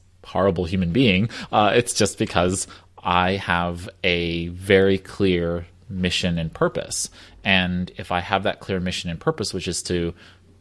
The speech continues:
to manifest the life that I want, that requires me to have to kind of put the horse blinders on. And if I don't have those horse blinders on,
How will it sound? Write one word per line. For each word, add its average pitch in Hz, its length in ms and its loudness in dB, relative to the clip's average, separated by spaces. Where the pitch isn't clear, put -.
to 95 200 0
manifest 90 800 0
the 98 60 -2
life 87 280 0
that 82 100 -2
I 78 140 0
want, 87 480 -4
that 95 240 0
requires 107 500 -2
me 98 440 -2
to 98 100 -8
have 95 280 -2
to 101 120 -4
kind 98 220 -2
of - 140 -8
put - 180 -2
the 101 60 0
horse 139 260 2
blinders 82 440 -2
on. 65 300 -8
And 101 120 2
if 95 80 0
I 98 40 6
don't 117 200 2
have 123 160 2
those 110 140 2
horse 143 200 0
blinders 90 380 -2
on, 85 320 -2